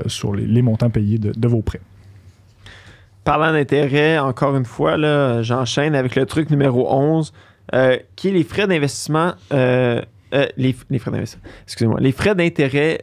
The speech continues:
Speaker 2: euh, qu'on a, euh, utilisés afin d'aller faire de l'investissement, que ce soit, euh, pour aller placer de l'argent dans un, un portefeuille, là, euh, ou que ce soit pour, euh, euh, investir dans une entreprise.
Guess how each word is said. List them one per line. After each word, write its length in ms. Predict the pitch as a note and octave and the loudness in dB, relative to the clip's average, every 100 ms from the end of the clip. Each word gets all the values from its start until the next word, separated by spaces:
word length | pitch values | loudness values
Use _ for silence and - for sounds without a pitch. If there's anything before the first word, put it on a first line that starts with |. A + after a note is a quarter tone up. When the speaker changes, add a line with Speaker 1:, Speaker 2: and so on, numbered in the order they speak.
| C3+ | -2
Speaker 2:
euh, 300 | C3 B2+ A#2+ - | 0 0 -4 -6
qu'on 280 | - C#3+ C#3+ | -2 0 0
a, 80 | C#3+ - _ - | -2 -6 _ -4
euh, 380 | C3+ B2+ B2 - - - - | -2 0 -2 -6 -12 -10 -4
utilisés 500 | D3 D#3+ D3 C#3+ F3 | -4 0 0 2 0
afin 340 | C3+ - D3+ | -2 -2 0
d'aller 220 | C#3+ C3+ | 0 0
faire 200 | B2 C#3+ | 0 0
de 80 | C3+ | 2
l'investissement, 580 | C3 C3 B2+ - - A#2+ | 0 0 -2 -4 -6 -6
que 80 | - | -4
ce 140 | A#2 A#2+ | -4 -2
soit, 400 | - D3 C#3+ C#3+ - _ - | 0 2 2 -2 -12 _ -2
euh, 160 | A#2 A2+ | 0 0
pour 220 | A2+ A#2+ | -2 -4
aller 200 | A#2+ A#2 | -2 -2
placer 520 | A#2 D3 D#3+ - C#3+ | 0 0 0 0 0
de 60 | C3+ | 0
l'argent 480 | B2 A#2 C3 C3+ C3 | 0 0 0 0 0
dans 280 | C3 A#2 | -2 -2
un, 280 | A#2+ A#2 A#2 A#2 - _ - | -2 -2 -4 -8 -20 _ -6
un 260 | A#2 A#2+ A2+ | -2 0 0
portefeuille, 640 | A#2 - A#2 B2+ C3 B2+ A#2+ | -2 -2 -2 0 2 2 0
là, 120 | B2 B2 A#2 - | 0 2 0 -2
euh, 200 | C3 B2 | -2 0
ou 160 | B2 A2+ | 0 0
que 140 | A#2+ | -2
ce 120 | A#2 A#2+ | -2 -2
soit 280 | B2+ B2+ | -2 -2
pour, 280 | - B2 G#2 | -2 -4 -2
euh, 100 | A#2 A2+ - - - - - | -2 -2 -8 -20 -20 -8 -2
euh, 180 | B2+ B2 | 0 0
investir 380 | B2 B2+ B2 C#3+ | 0 0 0 0
dans 40 | C3+ | 0
une 140 | B2+ | -2
entreprise. 640 | C#3 - C3 C#3+ D3+ D#3+ | -2 -4 -4 -2 -2 -2